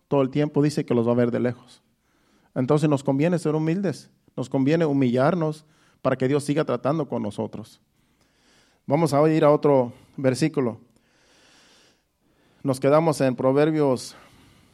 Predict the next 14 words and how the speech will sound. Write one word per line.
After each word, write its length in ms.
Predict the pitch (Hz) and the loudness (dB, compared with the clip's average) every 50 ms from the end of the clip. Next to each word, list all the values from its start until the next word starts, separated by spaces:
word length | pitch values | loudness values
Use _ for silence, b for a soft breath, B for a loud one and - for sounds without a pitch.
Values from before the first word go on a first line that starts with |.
| b b b b _ _ _ | b b b b _ _ _
tres 220 | - 135 151 135 | 0 0 0 0
treinta 280 | - 131 135 131 131 123 | -2 -4 -4 -2 -2 -4
y 60 | 127 | -4
cuatro. 420 | 131 147 156 160 156 147 143 139 | -2 0 0 0 0 -2 -6 -4
Vamos 300 | 139 143 147 151 143 131 | -4 -4 -4 -4 -4 -4
ahora 160 | 151 147 147 135 | -2 -2 -2 -2
a 40 | |
Proverbios 380 | - 127 127 139 147 156 147 127 | 0 0 0 0 0 -2 -2 -4
dieciséis 680 | 131 120 - 127 117 - - 143 151 160 160 160 - - _ _ _ _ _ _ _ | -4 -6 -6 -6 -6 -4 -2 -2 0 -2 -2 -6 -10 -18 _ _ _ _ _ _ _
diecinueve. 720 | - 135 123 117 131 131 131 139 156 156 143 131 110 101 - _ _ _ _ _ _ _ _ _ _ _ _ _ _ _ _ _ _ _ _ _ _ _ _ _ _ _ _ _ _ _ _ _ _ _ _ _ _ _ _ _ _ _ _ _ _ _ _ _ _ _ _ | -6 -4 -4 -4 -4 -4 -4 -2 -2 -2 -2 -2 -4 -6 -10 _ _ _ _ _ _ _ _ _ _ _ _ _ _ _ _ _ _ _ _ _ _ _ _ _ _ _ _ _ _ _ _ _ _ _ _ _ _ _ _ _ _ _ _ _ _ _ _ _ _ _ _
Proverbios 520 | 135 131 139 151 156 156 156 151 143 127 | 0 0 2 2 0 0 -2 -2 -2 -2
dieciséis 400 | 127 117 110 110 101 - 131 139 | -4 -4 -4 -4 -2 -2 0 0
diecinueve 500 | 131 123 - - 123 123 131 131 127 123 | 0 -2 -4 -4 -4 -2 0 0 0 0
dice, 380 | 127 127 113 - 120 104 101 | 0 -2 -2 -4 -6 -6 -6